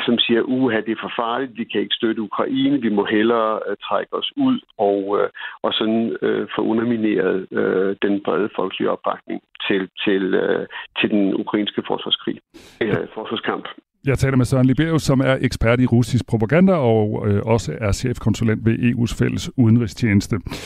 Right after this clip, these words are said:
Speaker 2: Nu har du stat-, øh, snakket om statsmedier og, og den slags ting. Er der overhovedet, øh, nogen uafhængige medier, eller nogen, der skriver sådan mere neutralt, eller, øh, eller ikke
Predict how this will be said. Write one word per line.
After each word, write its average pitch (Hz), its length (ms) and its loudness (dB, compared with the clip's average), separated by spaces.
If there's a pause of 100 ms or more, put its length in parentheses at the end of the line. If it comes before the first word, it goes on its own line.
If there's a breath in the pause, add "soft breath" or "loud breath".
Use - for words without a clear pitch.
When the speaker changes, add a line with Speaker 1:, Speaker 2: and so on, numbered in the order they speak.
(640 loud breath)
Speaker 2:
Nu 151 60 2
har 190 80 0
du 196 60 0
stat-, 147 280 -2
øh, 131 280 2
snakket 127 240 0
om 117 80 4
statsmedier 175 680 2
og, 139 360 2
og 127 140 2
den 143 140 2
slags 135 280 -6
ting. 135 260 -4
Er 131 120 0
der 208 100 0
overhovedet, 147 680 2
øh, 123 120 4
nogen 147 340 4
uafhængige 139 680 2
medier, 139 540 2
eller 113 240 0
nogen, 117 260 2
der 143 80 2
skriver 127 400 0
sådan 107 400 0
mere 107 200 2
neutralt, 127 720 -2
eller, 101 380 0
øh, 87 400 -2 (380)
eller 101 240 -2 (120)
ikke 175 380 2